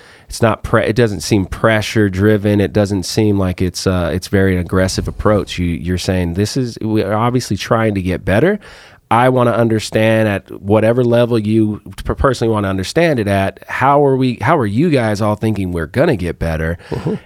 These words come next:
Speaker 1: And, and that's what we do every day. That's what we go to sleep thinking about, "Well, well, we're gonna put that freaking wellbore. We're gonna go
Speaker 2: Right.
Speaker 1: forty-five degrees
Speaker 2: <laughs> Right.
Speaker 1: east of north." Yeah.
Speaker 2: Right. A-,
Speaker 1: Uh,
Speaker 2: and, and as financial types,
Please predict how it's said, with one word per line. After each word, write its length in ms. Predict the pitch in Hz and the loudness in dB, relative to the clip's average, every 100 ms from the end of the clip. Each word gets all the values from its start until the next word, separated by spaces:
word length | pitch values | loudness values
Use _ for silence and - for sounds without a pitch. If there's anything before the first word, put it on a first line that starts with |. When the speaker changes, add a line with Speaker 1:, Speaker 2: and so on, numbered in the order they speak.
| _ | _
Speaker 1:
And, 380 | 98 113 123 131 | 0 2 2 2
and 160 | 107 131 | 2 2
that's 160 | 151 | 2
what 140 | 160 135 | 0 0
we 80 | 143 | 2
do 180 | 131 | 2
every 200 | 135 135 | 2 2
day. 320 | 131 185 73 82 | 2 2 0 0
That's 180 | 104 127 | 0 2
what 60 | |
we 100 | 127 | 2
go 120 | 113 | 2
to 80 | 107 | 0
sleep 360 | - 143 165 - | -2 0 0 0
thinking 220 | 104 98 | -2 0
about, 400 | 92 98 92 73 | 0 2 2 2
"Well, 220 | 110 131 | 0 0
well, 160 | - - | 0 -2
we're 180 | 104 123 | 0 0
gonna 220 | 127 95 | 0 0
put 120 | 104 | -2
that 180 | 95 82 | -2 -4
freaking 220 | 95 82 | -4 -4
wellbore. 400 | 85 95 78 73 | -2 -2 -2 -4
We're 80 | 85 117 | -2 0
gonna 80 | |
go 120 | 127 123 | 0 2
Speaker 2:
Right. 180 | 113 | 2
Speaker 1:
forty-five 540 | 101 143 117 113 135 120 | 0 0 2 4 4 2
degrees 320 | 120 120 117 | 2 2 4
Speaker 2:
<laughs> 20 | |
Right. 100 | 131 | 2
Speaker 1:
east 100 | 120 | 2
of 60 | 117 | 2
north." 260 | 127 127 - - - 247 254 - | 2 2 -2 -8 -6 -4 -4 0
Yeah. 460 | 127 180 107 58 - | 2 2 0 -2 -2
Speaker 2:
Right. 160 | 117 | -2
A-, 40 | - | 0
Speaker 1:
Uh, 340 | 104 120 123 151 | 2 4 4 2
Speaker 2:
and, 220 | 143 123 - - - - - | 2 -2 -8 -20 -20 -20 -4
and 400 | 156 139 123 131 - - | 0 2 0 -2 -8 -4
as 480 | 131 127 123 - - | 0 0 0 -4 -12
financial 720 | - - 120 113 156 - 139 | -12 -4 -2 2 0 0 -2
types, 640 | 123 131 120 117 - - | -2 0 0 0 -6 -16